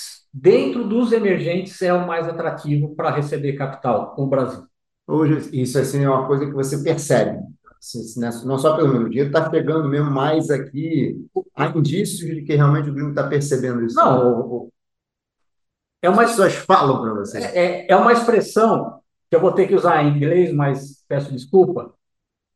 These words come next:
Speaker 1: Walking the talk. Eles estão falando, eu vejo um ambiente que tem trabalho, que tem incerteza, mas com boas perspectivas,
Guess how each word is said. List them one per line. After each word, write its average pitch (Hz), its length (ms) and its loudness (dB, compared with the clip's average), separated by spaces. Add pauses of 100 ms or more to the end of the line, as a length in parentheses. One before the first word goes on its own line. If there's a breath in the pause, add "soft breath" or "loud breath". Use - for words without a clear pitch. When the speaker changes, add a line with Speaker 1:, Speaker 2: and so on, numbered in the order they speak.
(1500)
Speaker 1:
Walking 220 520 4
the 190 140 4
talk. - 380 2 (840)
Eles 165 240 0
estão 247 480 2
falando, 151 760 2
eu 147 180 0
vejo 226 440 0
um 220 80 -6
ambiente 160 800 -4 (1040)
que 123 60 -10
tem - 260 -2
trabalho, 202 600 0
que 143 200 -10
tem 220 200 0
incerteza, 180 800 0 (1800)
mas 151 400 0
com 170 120 -4
boas 156 220 0
perspectivas, 151 960 -6